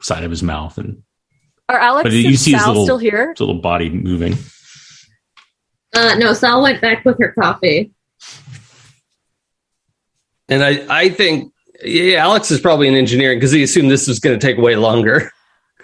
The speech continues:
Speaker 2: It probably did. However, I'm going to grab the bowl with Monty in it and take it to <laughs> engineering.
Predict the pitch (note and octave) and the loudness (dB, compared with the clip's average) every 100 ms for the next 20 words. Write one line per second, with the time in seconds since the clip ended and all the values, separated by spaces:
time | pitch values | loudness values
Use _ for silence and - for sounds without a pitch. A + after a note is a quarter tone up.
0 | - - F#4+ - B4 D4+ C4 B3 B3+ A3 | -8 -2 -2 0 0 2 2 2 2 0
1 | G#3+ C#4+ C4 B3+ A#3 A#3+ B3 C#4 B3+ B3+ | 0 0 2 2 0 2 2 2 0 0
2 | B3+ A#3+ A#3+ A3 G3 G#3+ A3 A3 G#3+ G#3+ | 0 -2 0 0 0 -2 2 2 2 2
3 | G#3+ G3+ G#3 G#3+ G3 G3 F#3+ - A#3 G#3+ | -2 -2 -4 -6 -4 -4 -4 -2 -4 -2
4 | C4 C4+ D4 - G#4 F4+ - C5+ G4 G4+ | -2 -2 -2 -2 -2 -2 -2 -2 0 2
5 | F#4 F#4 | 2 0